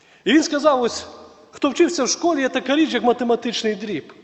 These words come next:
І він каже: ось людина, це подібно до цього математичного дробу. Там одна п'ята, дві п'ятих, там три шостих.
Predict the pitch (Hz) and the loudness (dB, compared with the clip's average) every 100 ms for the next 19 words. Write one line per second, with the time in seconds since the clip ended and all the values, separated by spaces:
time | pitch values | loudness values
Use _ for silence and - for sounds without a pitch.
0 | - _ _ _ _ _ _ _ _ _ | -20 _ _ _ _ _ _ _ _ _
1 | _ _ _ _ _ _ - 240 254 330 | _ _ _ _ _ _ 0 2 6 4
2 | 262 254 202 254 220 330 370 233 214 - | 4 0 0 -2 4 6 6 6 2 0
3 | - - - - - - 226 277 233 370 | -12 -16 -18 -20 -8 -8 -2 -2 4 4
4 | 359 269 254 - 294 262 254 262 247 269 | 4 2 0 2 2 2 0 0 -2 -2
5 | - - 214 220 226 202 147 - - - | -4 -2 -2 0 -2 -4 -4 -12 -20 -20
6 | _ _ _ _ _ _ 247 233 202 247 | _ _ _ _ _ _ 2 4 4 2
7 | 247 240 285 277 226 185 262 277 262 247 | 0 0 0 2 -2 -2 -2 -4 -2 0
8 | 226 220 - 214 - 233 - 294 285 - | 0 -2 -4 -4 -2 -4 -4 -2 -2 -2
9 | 226 | -8